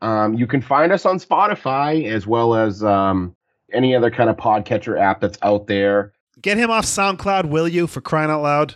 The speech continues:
Speaker 1: He, he, you know what, though? He keeps saying that the SoundCloud,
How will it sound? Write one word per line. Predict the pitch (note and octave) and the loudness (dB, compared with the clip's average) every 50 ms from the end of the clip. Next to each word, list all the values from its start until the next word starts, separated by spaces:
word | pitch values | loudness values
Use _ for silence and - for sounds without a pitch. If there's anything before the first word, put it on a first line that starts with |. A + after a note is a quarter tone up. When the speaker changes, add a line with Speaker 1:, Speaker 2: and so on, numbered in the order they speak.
| _ | _
Speaker 1:
He, | - F#3 F#3 E3+ | 0 0 0 0
he, | - D3 - F3 F3 E3+ - | -2 -2 0 0 0 0 0
you | - D3 D3 | 0 0 2
know | D3+ D#3+ | 2 2
what, | E3+ F3 F3 F3 | 2 2 2 2
though? | F#3 F3+ F#3 F3 | 2 2 2 0
He | E3+ - D3+ C#3 | -4 -6 -10 -10
keeps | - - E3 D#3 - | -8 -6 -6 -8 -6
saying | - - D#3 E3 F3+ F3 D#3+ B2+ | -4 -2 0 2 2 2 2 2
that | A#2+ A2+ A2 G#2+ - | 2 2 0 0 -4
the | G2+ | -8
SoundCloud, | - - B2 B2 B2+ C3 C3 - D3 C#3 C#3 C#3 C#3 C3 B2+ B2 | -4 0 2 2 2 0 -2 0 0 2 2 2 2 0 -2 -4